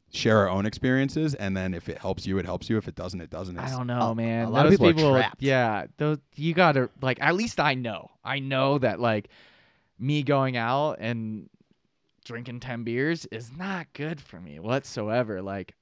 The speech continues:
Speaker 2: then you're down the whole rest of the day. I, dude, whoever said that, that you guys were in the fun police, it's just like, nobody successful does that.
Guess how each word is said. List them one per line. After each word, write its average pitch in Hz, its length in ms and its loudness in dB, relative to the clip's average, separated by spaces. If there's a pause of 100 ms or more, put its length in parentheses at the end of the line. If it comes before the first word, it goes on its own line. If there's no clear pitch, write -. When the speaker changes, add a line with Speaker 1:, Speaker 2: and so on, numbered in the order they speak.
(160)
Speaker 2:
then 139 220 -4
you're 131 80 -4
down 147 360 0
the 151 60 -2
whole 151 200 0
rest 143 240 0
of 143 60 -2
the 143 60 0
day. 139 420 -2
I, 110 200 -14 (180)
dude, 101 220 -10 (260)
whoever 151 240 -2
said 107 320 -2 (140)
that, 101 380 -6
that 85 160 -10 (120)
you 113 140 -12
guys 98 180 -10
were 101 60 -12
in 107 60 -10
the 85 60 -14
fun 107 220 -8
police, - 320 -14
it's - 80 -20
just - 220 -20
like, - 220 -16 (840)
nobody 151 880 6
successful 113 760 -6 (180)
does 87 220 -10
that. 57 240 -14